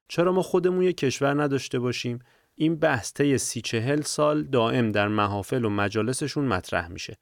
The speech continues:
تا اینکه بالاخره در سال هزار و هشتصد و نود و هفت اولین کنگره صهیونیستی در سوئیس برگزار می‌شه. قبل از اینکه داستان رو ادامه بدم، اول ببینیم این صهیون و صهیونیست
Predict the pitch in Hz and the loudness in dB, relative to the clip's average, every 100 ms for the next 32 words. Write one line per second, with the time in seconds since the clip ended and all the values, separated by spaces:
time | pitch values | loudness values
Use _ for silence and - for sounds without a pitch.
0 | - 127 160 156 117 113 110 - 123 107 | -2 2 2 2 2 2 2 2 2 4
1 | 104 95 - 135 107 101 104 123 113 98 | 2 2 0 2 2 2 2 2 2 -2
2 | 98 - 120 107 98 95 95 95 92 127 | -6 -2 0 0 0 0 0 0 -2 -2
3 | 156 - - _ - 131 120 123 123 127 | -2 -8 -20 _ 0 2 2 2 4 2
4 | 123 123 120 120 139 110 - 117 110 113 | 0 0 2 2 4 2 2 2 2 0
5 | 117 117 - - 151 139 120 113 98 - | 0 -2 -2 0 2 2 0 -2 -2 -2
6 | 90 87 87 87 90 - - - - _ | -2 -2 -4 -6 -8 -8 -12 -14 -18 _
7 | _ _ 113 143 175 170 185 185 139 110 | _ _ 0 2 2 0 0 0 2 0
8 | - 110 107 113 110 107 107 104 104 117 | 0 0 2 2 2 2 2 2 0 0
9 | 120 - 123 117 143 143 147 156 156 143 | -2 0 -2 2 0 2 2 2 2 0
10 | 147 147 - 117 104 107 117 110 104 101 | -2 -2 0 0 0 0 0 0 0 0
11 | - 104 104 110 131 - | -2 -2 -2 0 0 -4